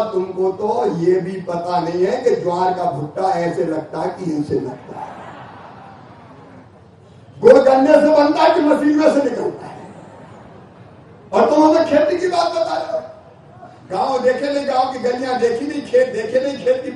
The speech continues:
पगडंडियां देखी नहीं, कीचड़ देखी नहीं, धूल देखी नहीं, तुम खेती की बात करोगे? मेरे बहन और भाइयों, आज विरोध हो रहा है मोदी जी का, भ्रम फैलाया जा रहा है,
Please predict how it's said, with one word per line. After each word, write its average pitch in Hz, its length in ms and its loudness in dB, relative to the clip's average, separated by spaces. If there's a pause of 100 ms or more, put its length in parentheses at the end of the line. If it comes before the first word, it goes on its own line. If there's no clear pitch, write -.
पगडंडियां 240 480 -4
देखी 233 260 -4
नहीं, 285 220 -6
कीचड़ 247 340 -6
देखी 226 300 -6
नहीं, 285 240 -4
धूल 220 260 -6
देखी 208 300 -4
नहीं, 311 200 0 (1300)
तुम - 220 2
खेती 311 300 4
की 359 80 8
बात 330 260 4
करोगे? - 420 -4 (1500)
मेरे 165 220 -2
बहन 185 300 0
और 226 160 0
भाइयों, 277 340 2 (1400)
आज 180 280 2
विरोध 302 300 4
हो 320 80 6
रहा 320 120 8
है 320 140 2
मोदी 339 200 2
जी 320 160 -4
का, - 40 -14 (1300)
भ्रम 254 220 4
फैलाया 330 500 4
जा - 100 4
रहा 339 160 2
है, - 160 -2